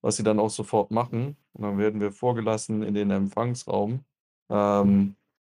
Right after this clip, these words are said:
wo der vollgestopft ist mit, ja, mit, mit so reichen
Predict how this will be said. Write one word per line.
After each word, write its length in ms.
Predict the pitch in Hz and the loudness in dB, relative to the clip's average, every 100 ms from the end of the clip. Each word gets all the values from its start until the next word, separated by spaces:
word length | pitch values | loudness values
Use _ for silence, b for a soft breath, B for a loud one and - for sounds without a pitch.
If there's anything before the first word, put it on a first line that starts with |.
| _ - | _ -2
wo 320 | 104 104 104 | 4 6 6
der 220 | 104 107 | 4 2
vollgestopft 840 | - 117 117 117 107 - 123 - 107 | 2 0 2 0 -4 -2 -2 -2 -6
ist 300 | 117 110 - | -6 -6 -4
mit, 600 | 110 107 - - - _ _ _ _ - | -2 -2 -4 -18 -18 _ _ _ _ -14
ja, 280 | 85 95 101 | -10 -4 -2
mit, 420 | 104 104 107 98 | -2 -2 -4 -4
mit 140 | 104 | -6
so 100 | 107 | -4
reichen 840 | 98 101 110 - 107 101 98 98 | -2 0 -2 -4 -4 2 2 2